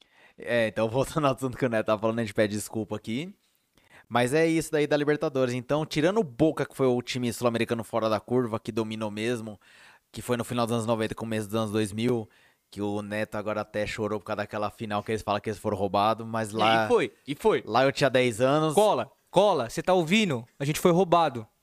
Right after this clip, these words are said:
Speaker 1: Mas graças a essa final que, pra quem não lembra, que o Boca Juniors ganhou nos pênaltis em pleno Morumbi de quatro a dois, que foi intitulado o grande feriado Porcos Tristes.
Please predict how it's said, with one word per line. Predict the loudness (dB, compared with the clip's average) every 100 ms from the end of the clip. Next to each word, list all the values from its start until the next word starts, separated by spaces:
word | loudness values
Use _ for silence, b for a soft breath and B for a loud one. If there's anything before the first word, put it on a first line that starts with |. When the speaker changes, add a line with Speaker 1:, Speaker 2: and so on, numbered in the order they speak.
| _
Speaker 1:
Mas | 0 0
graças | 2 4 4 2
a | 0
essa | 2 0
final | 2 2 2
que, | 2 -2
pra | 0 0
quem | 2
não | 2
lembra, | 2 2
que | 2
o | 2
Boca | 2 2
Juniors | 0 -4 -2
ganhou | 0
nos | 0 0
pênaltis | 0 0
em | -4
pleno | -2 0 2
Morumbi | 2 2 -2
de | -6
quatro | -4 -2 0
a | 0
dois, | 2 2 0 -6 B B -4
que | -2
foi | 0 0
intitulado | -2 -6 0 2 4 2 0
o | -2
grande | 2 2 0 -2
feriado | 2 4 2 2
Porcos | 2 2 0 -4
Tristes. | -2 -2 -4 -14